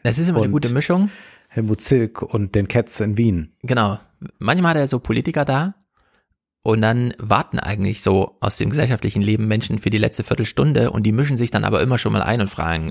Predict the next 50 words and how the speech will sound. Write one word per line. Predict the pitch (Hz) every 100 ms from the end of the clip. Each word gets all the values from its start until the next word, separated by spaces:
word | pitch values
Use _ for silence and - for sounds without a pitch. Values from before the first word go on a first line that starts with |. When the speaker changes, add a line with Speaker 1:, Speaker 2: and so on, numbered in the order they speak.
| -
Speaker 1:
"Really?" | 190 302 339 349 339 -
Ja, | -
also | 113 -
wirklich | 107 -
so | 123
Speaker 2:
Ja. | 107
Speaker 1:
in |
diesem, | 107 113 110 143 - - - - -
äh, | 104
Sinne. | 101 120 101 117 -
Und | 101
das | 101 -
muss | 107
auch | - 107
mal, | 101
ich | 101
hab's | 135 -
jetzt | 127 -
bisher | 120 117
immer | 123
nur | 113 104
gehört, | 104 113 147 - - - -
aber | - 101
nie | 110 -
groß | - 110 101
im |
Podcast | 120 120 113 101
mitgebracht, | 107 - 107 -
außer | - 113
aus | -
Zeitgründen. | - - - - 104 110 104
Aber | 113 101
jetzt | 101 -
im | - 110 101
Fernsehpodcast | - 110 131 - - - - 104 - - - - - -
hat | - 107
man | 101
dafür | 101 - 98
mehr | 98 -
Zeit, | 98 98 -
um | 101
das | 101 -
dann | 101 98
auch | 104 101 -
und | - 104
dann | 120
wieder | 127 110
wöchentlich | 104 117 98 92 -
zu |
machen. | 92 104